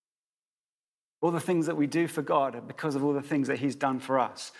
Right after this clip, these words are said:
All the things that we do for others is because God and others have done those to us. I know it's still hard. I know it's still tiring. I know we're still, like, a bit covid-y and it's difficult. And, and I know there's <laughs> a whole bunch of other stuff going on in the world that we're trying to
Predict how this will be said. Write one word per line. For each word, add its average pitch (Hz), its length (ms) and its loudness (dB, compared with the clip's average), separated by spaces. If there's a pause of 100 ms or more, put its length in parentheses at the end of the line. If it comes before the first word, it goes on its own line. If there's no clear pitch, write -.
(140)
All 147 100 0
the 143 100 2
things 160 260 2
that 156 80 -2
we 147 100 2
do 156 200 0
for 156 160 0
others 139 320 -2
is 120 80 -16
because - 260 -6
God 147 340 2
and 139 140 0
others 139 300 0
have 123 160 -10
done 131 180 2
those 127 340 0 (440)
to 131 220 2
us. - 440 -4 (680)
I 135 40 -6
know 180 160 4
it's 170 140 -2
still 139 220 0
hard. 113 360 -2
I 120 60 -2
know 165 180 4
it's 160 120 -2
still 139 220 -2
tiring. 120 480 2
I 127 60 -2
know 170 200 4
we're 156 80 -4
still, 160 280 0
like, 139 320 2
a - 20 -10
bit 151 260 0
covid-y 139 540 0
and 123 100 0
it's 127 160 -6
difficult. 147 480 -2 (120)
And, 135 180 0 (400)
and 135 80 0
I 147 80 4
know 175 180 4
there's 160 260 -2
<laughs> - 40 -16
a 175 160 4
whole 180 240 0
bunch 185 240 -2
of 175 80 -4
other 185 200 2
stuff - 360 0
going 180 220 0
on 175 120 -2
in 165 60 0
the 165 80 0
world 160 240 4
that 139 60 -8
we're 143 100 -4
trying 147 220 0
to 143 80 -2